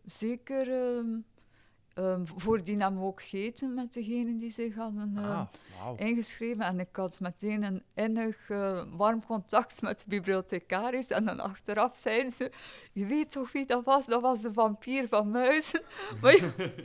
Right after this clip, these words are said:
Speaker 1: oké, een seriemoordenaar. Maar hele, hele intelligente man,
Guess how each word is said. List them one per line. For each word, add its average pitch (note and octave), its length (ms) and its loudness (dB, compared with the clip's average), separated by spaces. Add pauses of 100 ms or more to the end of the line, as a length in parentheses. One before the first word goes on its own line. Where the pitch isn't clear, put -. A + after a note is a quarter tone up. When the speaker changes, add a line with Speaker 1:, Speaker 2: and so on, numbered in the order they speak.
(240)
Speaker 1:
oké, - 280 -6 (420)
een G3 80 -10
seriemoordenaar. F#3+ 1120 0 (220)
Maar G3 240 4
hele, G#3 760 2
hele G#3 300 -2
intelligente G3 720 -4 (140)
man, G#3+ 140 -4